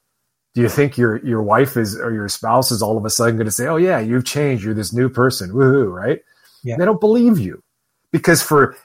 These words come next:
Speaker 1: eight years or seven, ten years, you've been this way. If you're an ass, you're, you were an ass. You're not gonna change that. It takes time. It's an incremental approach, as we've been talking about. So, but if you stay the course, it's back to,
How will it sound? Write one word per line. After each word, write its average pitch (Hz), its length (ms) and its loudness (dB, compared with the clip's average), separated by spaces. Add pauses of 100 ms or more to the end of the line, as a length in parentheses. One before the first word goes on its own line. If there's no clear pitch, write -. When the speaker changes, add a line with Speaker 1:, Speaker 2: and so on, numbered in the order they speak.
(360)
Speaker 1:
eight 180 180 2
years 165 460 6
or 123 80 4
seven, 165 400 2
ten 170 300 0
years, 151 420 4
you've 156 200 2
been 143 220 4
this 202 260 4
way. 98 280 -10 (280)
If 123 120 -4
you're 151 120 4
an 147 60 4
ass, 185 540 4 (260)
you're, 156 340 6
you 147 160 6
were 202 100 8
an 190 80 6
ass. 214 460 2
You're 127 140 4
not 165 160 4
gonna 151 160 4
change 143 460 -2
that. 98 340 -4 (220)
It 135 160 -2
takes - 300 -4
time. 117 380 -4
It's 92 120 -10
an - 80 -12
incremental 113 560 -2
approach, 110 400 -2
as 92 100 -10
we've 98 120 -8
been 90 120 -12
talking 117 360 -4
about. - 280 -14 (540)
So, 139 300 4 (180)
but 143 120 0
if 147 160 0
you 151 120 0
stay 165 280 2
the 160 100 -2
course, - 480 0
it's 107 140 -10
back 131 300 -2
to, 110 400 2